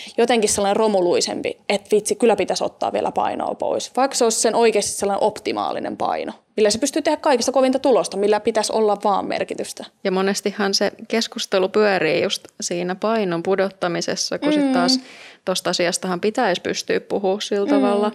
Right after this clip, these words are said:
Speaker 2: neutraalisti. Sehän on normaalia, että se syöminen vaikuttaa. Sun pitää syödä riittävästi,
Speaker 1: Mm.
Speaker 2: sun pitää syödä oikein.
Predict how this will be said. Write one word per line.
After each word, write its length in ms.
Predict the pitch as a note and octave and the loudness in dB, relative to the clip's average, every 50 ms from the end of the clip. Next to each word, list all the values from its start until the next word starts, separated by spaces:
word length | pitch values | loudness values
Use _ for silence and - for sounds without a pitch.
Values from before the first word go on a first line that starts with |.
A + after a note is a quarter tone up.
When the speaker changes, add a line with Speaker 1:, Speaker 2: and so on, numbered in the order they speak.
| - - - - - - _ _ | -6 -14 -20 -20 -20 -20 _ _
Speaker 2:
neutraalisti. 720 | B3+ C#4 C#4+ B3 - - E3 - - - G3+ G#3 - - | -2 0 0 0 0 -2 -2 -2 0 -2 -2 -4 -4 -4
Sehän 300 | - - F#3+ F#3+ F#3+ F#3+ | -4 -2 -2 -2 0 0
on 100 | G3+ G3+ | 0 2
normaalia, 600 | G#3 A3 A#3 A#3 G#3 F#3+ E3+ E3 E3+ E3 E3 E3 | 2 2 2 2 0 0 0 0 2 2 0 0
että 120 | F3+ F3 - | -2 -4 -4
se 60 | G#3+ | -4
syöminen 460 | - A3 G3+ F#3 F3 F3 F3 F3+ F3+ | -2 0 0 2 2 0 0 0 0
vaikuttaa. 580 | G3+ G3+ G3 F#3 E3+ F3+ F#3 - _ - - G3 | 0 0 0 0 0 -2 -4 -4 _ -6 -6 -4
Sun 180 | - G3 F#3 | -4 -4 -2
pitää 320 | F3+ F3+ F3 - F3 - G3 | -2 -2 -2 -2 -2 -2 0
syödä 320 | - A3 A#3 A#3 G3 G3 | 0 0 0 0 0 0
riittävästi, 560 | G3 G#3+ A#3 A#3 A3 - - - B3+ B3+ A#3+ A3+ | 0 2 0 0 -2 -4 -2 2 2 2 2 2
Speaker 1:
Mm. 40 | |
Speaker 2:
sun 240 | A3 - - F#3+ F#3+ | 0 -2 -2 -2 -2
pitää 320 | F#3 F3+ F3 F#3+ F#3 F#3 F#3 | -2 -4 -2 -2 -2 -2 -2
syödä 360 | - - F#3+ F#3 F#3 F#3 - - | -2 0 0 0 0 -2 -2 -2
oikein. 680 | - G3+ A3 A3 G#3+ G3 - - - - - - - A3 | -2 0 2 2 0 0 -2 -6 -6 -6 -4 -6 -8 -10